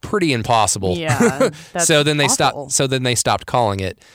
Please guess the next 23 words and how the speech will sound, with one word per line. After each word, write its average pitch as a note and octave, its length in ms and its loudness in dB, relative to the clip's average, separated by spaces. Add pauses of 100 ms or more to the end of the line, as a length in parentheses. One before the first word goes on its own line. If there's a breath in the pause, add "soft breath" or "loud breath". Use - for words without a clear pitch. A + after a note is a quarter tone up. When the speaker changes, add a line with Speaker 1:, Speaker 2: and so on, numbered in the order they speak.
(340 soft breath)
Speaker 1:
They're E3+ 120 2
not G#3 160 2
gonna E3 160 0
stop C#3 360 2
calling B2 420 0
these A2+ 180 -2
hold B2+ 280 -2
calls G#2 260 2
that G#2+ 140 -6
they've G#2+ 360 0 (140)
now A2+ 260 2
implemented G#2 480 -4
they're G2+ 160 -2
going G2+ 200 -2
to F2+ 60 -6
start - 240 -6
calling B2+ 500 -2 (420 soft breath)
because C3 500 0
it's C#3 300 -2
helping B2+ 640 -2 (360)
scoring. A2 560 -4
Speaker 2:
Mm-hmm. E3 420 -6
Speaker 1:
And A#2+ 520 0